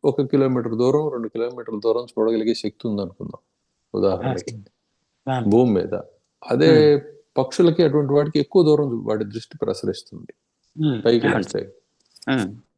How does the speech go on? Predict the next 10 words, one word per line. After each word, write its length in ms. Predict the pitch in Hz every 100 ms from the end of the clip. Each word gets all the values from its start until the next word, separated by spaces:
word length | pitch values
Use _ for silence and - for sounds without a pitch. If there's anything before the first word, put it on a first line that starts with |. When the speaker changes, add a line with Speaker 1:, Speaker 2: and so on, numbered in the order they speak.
| _ _ - - _ _ _ _ _ _ _ -
Speaker 1:
ఈ 120 | 135
విధంగా 360 | 160 185 220 160
ఆయా 260 | 143 143
సామర్థ్యాల 640 | 139 131 139 165 135 151 143
విషయాలకు 340 | 120 127 120
సంబంధించి 760 | 120 110 123 123 127 - 180 165 _ _ _ _ _ _ -
Speaker 2:
ఉమ్. 220 | 120 110 110 _ _ -
Speaker 1:
ఏవైతే 400 | 113 131 123 104
ఉందో, 520 | 92 95 98 160 170
ఎంత 380 | 110 101 107